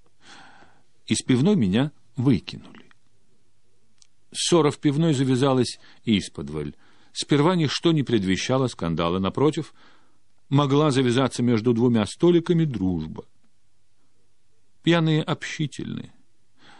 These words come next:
Та большая компания, где сидела женщина, предлагала мне присоединиться,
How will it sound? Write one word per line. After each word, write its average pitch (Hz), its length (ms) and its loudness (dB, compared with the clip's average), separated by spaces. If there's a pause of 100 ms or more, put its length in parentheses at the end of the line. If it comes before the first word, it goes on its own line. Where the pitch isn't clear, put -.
(720)
Та 165 240 2
большая 143 500 0
компания, 113 560 0
где 85 200 0
сидела 107 420 2
женщина, 151 500 -2 (400)
предлагала 165 560 2
мне 151 160 2
присоединиться, 87 880 -2